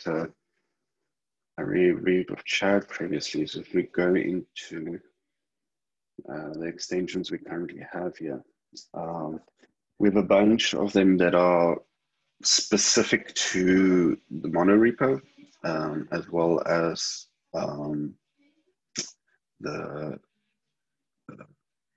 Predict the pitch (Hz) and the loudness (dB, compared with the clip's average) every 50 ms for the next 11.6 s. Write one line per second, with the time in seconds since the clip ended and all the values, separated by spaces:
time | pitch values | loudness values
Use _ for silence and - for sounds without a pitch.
0 | _ - - - - - - - - 135 131 - - - - - - 104 104 - | _ -20 -20 -20 -16 -12 -4 -2 -2 -2 -2 -2 -8 -12 -8 -6 -6 -6 -4 -2
1 | 107 104 104 104 104 101 98 - 92 - - 87 90 82 - - - - 87 87 | 0 2 2 2 0 0 -2 -4 -6 -6 -6 -6 -6 -6 -6 -6 -6 -6 -4 -4
2 | 92 104 - - 107 - - - - 104 107 107 104 101 101 101 - - _ _ | -6 -6 -8 -10 -12 -12 -10 -8 -6 -4 -4 -4 -4 -6 -8 -10 -12 -18 _ _
3 | _ _ _ - - - _ _ _ _ _ _ _ _ _ _ _ _ _ _ | _ _ _ -20 -20 -20 _ _ _ _ _ _ _ _ _ _ _ _ _ _
4 | _ _ _ _ _ _ - - - 92 92 92 - - - 92 92 - - - | _ _ _ _ _ _ -12 -8 -6 -4 -4 -6 -6 -8 -8 -8 -8 -10 -10 -10
5 | - 90 90 85 82 - 80 - 92 92 87 95 - - 87 90 87 87 87 87 | -6 -2 -2 -2 -2 -2 -4 -4 -4 -6 -6 -8 -8 -8 -6 -6 -6 -4 -4 -4
6 | - - - - 82 82 - - - _ _ _ _ _ _ _ _ _ _ - | -6 -6 -8 -10 -10 -10 -12 -14 -18 _ _ _ _ _ _ _ _ _ _ -12
7 | 85 87 - - - 98 98 - - - 101 98 101 _ _ _ _ - - - | -10 -10 -10 -8 -8 -8 -8 -8 -6 -4 -4 -4 -4 _ _ _ _ -20 -20 -20
8 | - - _ _ - - - - - - - - - - - 85 90 - - 98 | -20 -20 _ _ -12 -10 -10 -10 -10 -10 -10 -10 -8 -4 -2 -2 -2 0 -2 -4
9 | 85 - 90 92 95 95 - 87 76 - - 80 80 78 82 82 _ _ - - | -4 0 0 2 2 0 0 -4 -6 -6 -8 -8 -8 -8 -8 -12 _ _ -18 -12
10 | 95 90 90 85 82 90 95 90 80 80 - - - _ - _ - - 92 90 | -10 -8 -8 -8 -8 -8 -8 -8 -10 -12 -14 -18 -20 _ -20 _ -12 -10 -8 -8
11 | 95 92 90 - - 87 87 90 92 90 90 90 | -8 -8 -8 -8 -8 -8 -8 -6 -4 -4 -4 -4